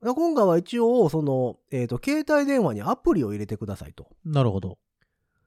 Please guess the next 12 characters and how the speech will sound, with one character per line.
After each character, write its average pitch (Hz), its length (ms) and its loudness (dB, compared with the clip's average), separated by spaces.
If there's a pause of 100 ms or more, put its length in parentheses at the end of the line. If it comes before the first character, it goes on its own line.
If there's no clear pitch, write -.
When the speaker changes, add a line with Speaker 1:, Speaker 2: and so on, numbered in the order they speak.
(380)
Speaker 1:
え 107 220 -2
っ 95 40 -8
と、 92 560 -8 (160)
そ 185 160 2
れ 151 280 4
専 190 200 2
用 180 160 4
の 147 120 2
ア 147 60 4
プ 107 120 -6
リ 82 100 -8
が - 180 -16